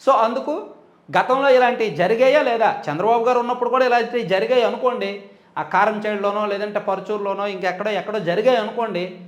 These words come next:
అప్పుడు చంద్రబాబు గారికి మైనస్ మార్కులు వేయండి, జగన్మోహన్ రెడ్డి గారికి మైనస్ మార్కులు వేయండి. లేదు, గతంలో జరగలేదు, ఇప్పుడు మాత్రమే జరిగాయి అంటే మైనస్ మార్కులు వేయండి. So, ఇందాక ఎన్ని అయితే వేస్తారో అన్ని వేసేయండి, తీసేయండి. అలాగే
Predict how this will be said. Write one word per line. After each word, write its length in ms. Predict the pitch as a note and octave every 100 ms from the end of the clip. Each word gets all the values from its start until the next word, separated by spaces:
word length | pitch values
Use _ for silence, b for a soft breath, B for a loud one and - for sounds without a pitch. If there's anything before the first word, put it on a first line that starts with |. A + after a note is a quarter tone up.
| - G#3+
అప్పుడు 360 | A3 C4+ C4
చంద్రబాబు 520 | C4+ G#3 F#3+ A3+ A#3+
గారికి 300 | A#3 A#3+ A#3+
మైనస్ 380 | A#3+ A3+ A#3 A#3
మార్కులు 320 | A#3 A#3 A#3
వేయండి, 260 | A#3 A#3 D4+
జగన్మోహన్ 480 | C#4+ C4 C4 C4 B3
రెడ్డి 180 | B3 A#3+
గారికి 260 | B3+ B3+
మైనస్ 360 | C4+ C4 B3+ A#3
మార్కులు 320 | B3+ B3 A#3+
వేయండి. 280 | G#3 C3 G#2 b b b b
లేదు, 220 | A#3 C#4
గతంలో 420 | C4+ A3 C4 C#4
జరగలేదు, 460 | B3 B3 B3 B3+ A#3+
ఇప్పుడు 320 | B3 G#3+ C4+
మాత్రమే 460 | B3+ B3 B3+ B3 B3+
జరిగాయి 440 | G#3+ A3 A#3 A3+
అంటే 440 | A3 F#3 F#3+ G3+ F#3
మైనస్ 300 | F#3 G#3 F#3+
మార్కులు 300 | F#3+ F3+ D#3+
వేయండి. 280 | D3+ B2 - - _ _ _ _ -
So, 60 |
ఇందాక 380 | A#3 G#3 A#3 A#3
ఎన్ని 180 | G#3+ A3+
అయితే 260 | A#3 A#3 G#3+
వేస్తారో 320 | G3 A3+ B3
అన్ని 200 | F#3 F#3
వేసేయండి, 420 | E3+ E3 B2 G#2 - - _ _ _ -
తీసేయండి. 440 | G3+ F#3 A2 G#2 - _ _ _ _ _ _ _ _ _ -
అలాగే 600 | G#3 A3+ G3 G3+ -